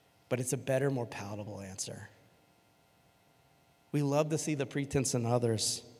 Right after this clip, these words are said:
We love to look at Nicodemus and say, "He's different than us, but he's very much like us."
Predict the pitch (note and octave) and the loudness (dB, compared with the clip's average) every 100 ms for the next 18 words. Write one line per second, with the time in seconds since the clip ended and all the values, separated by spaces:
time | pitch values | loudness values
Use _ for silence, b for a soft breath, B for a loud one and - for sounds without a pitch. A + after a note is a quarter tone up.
0 | - - - - _ _ _ - C#3+ C#3 | -20 -20 -20 -20 _ _ _ 0 4 8
1 | D#3 D#3+ D#3 E3 C#3+ C3 C3+ A#2+ B2 A#2 | 8 10 6 4 0 -2 -4 -2 -2 -2
2 | - A#2 B2 A2 C3+ - B2 B2 B2 A#2 | -4 -4 -4 -2 -4 -2 -4 -2 -6 -4
3 | A2+ - A#2 B2 A2+ A#2 A#2 A2 A2 - | -6 -6 -8 -6 -6 -6 -6 -8 -10 -12
4 | C3 - G2 - - | -14 -12 -12 -10 -12